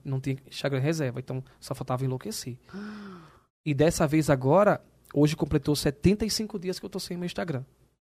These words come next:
Speaker 2: Tá, mas e aí? Não tem como você entrar com processo, alguma coisa assim?
Speaker 1: Eu entrei semana passada. Da primeira vez eu não entrei com um processo. Só que já tem duas pessoas vendo, entendeu?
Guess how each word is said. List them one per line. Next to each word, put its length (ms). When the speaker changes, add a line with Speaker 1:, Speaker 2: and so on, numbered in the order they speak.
Speaker 2:
Tá, 80
mas 160
e 60
aí? 80
Não 80
tem 100
como 140
você 100
entrar 200
com 100
processo, 460
alguma 140
coisa 160
assim? 160
Speaker 1:
Eu 160
entrei 240
semana 320
passada. 540
Da 140
primeira 340
vez 200
eu 60
não 60
entrei 220
com 120
um 80
processo. 440
Só 160
que 80
já 120
tem 160
duas 300
pessoas 460
vendo, 360
entendeu? 460